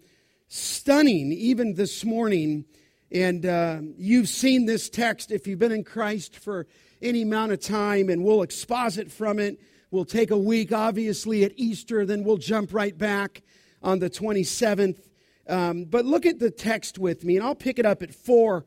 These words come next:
four, striking language. James says there in four four, "You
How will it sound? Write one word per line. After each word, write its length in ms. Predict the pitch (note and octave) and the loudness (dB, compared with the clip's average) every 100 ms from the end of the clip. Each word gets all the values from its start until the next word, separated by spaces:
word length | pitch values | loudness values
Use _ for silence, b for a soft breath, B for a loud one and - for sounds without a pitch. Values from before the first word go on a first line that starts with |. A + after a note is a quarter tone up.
| _ | _
four, 580 | - - B3 G3+ D#3 C#3 b | -20 0 4 4 2 -4 b
striking 720 | - - - C#4 D4 B3+ A#3 | -12 -10 -4 0 2 0 0
language. 760 | F3+ E3+ D3+ B2 A#2 - - - _ _ _ _ _ _ | 0 2 -2 -4 -10 -14 -18 -18 _ _ _ _ _ _
James 500 | D3 B3+ D#4+ D#4 - | 0 6 10 10 6
says 340 | - F3+ D#3+ C#3 | 4 2 2 0
there 240 | F#3 F3+ | 2 2
in 80 | F3 | 0
four 300 | - A3 A3 | 0 2 2
four, 300 | A3 F#3+ E3+ | 0 0 0
"You 720 | E3+ A3 C4 D4 D4+ B3+ | 2 4 6 6 6 4